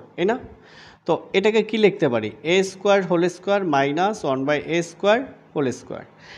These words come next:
তাহলে এ স্কয়ার মাইনাস বি স্কয়ার সূত্র কি? a plus b into a minus b। দেখো, এটা তো প্লাসের,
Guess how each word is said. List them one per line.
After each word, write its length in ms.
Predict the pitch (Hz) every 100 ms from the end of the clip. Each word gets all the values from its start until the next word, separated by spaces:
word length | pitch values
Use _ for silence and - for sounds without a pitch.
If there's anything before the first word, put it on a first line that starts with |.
| - -
তাহলে 200 | 170 175 - 208
এ 20 | 214
স্কয়ার 260 | 220 220 220 202
মাইনাস 360 | 165 175 196 240 - - - _ 143
বি 80 | 170 170
স্কয়ার 180 | 151 135
সূত্র 180 | 208 - 170 165
কি? 120 | 90 - - - _ - 156 170
a 20 | 202 254 - - -
plus 460 | 139 131 135 127 120 - - - _ - -
b 20 | 151 175 208 - - 135
into 340 | 127 123 185 226 302 - - - - _ _ - 180
a 20 | 208 220 165
minus 440 | 135 139 156 220 247 - - _ _ _ 113
b। 20 | 107 - - - - - 156
দেখো, 220 | 135 110 - - - _ -
এটা 140 | 196 214
তো 40 | 214 196
প্লাসের, 460 | 175 151 139 107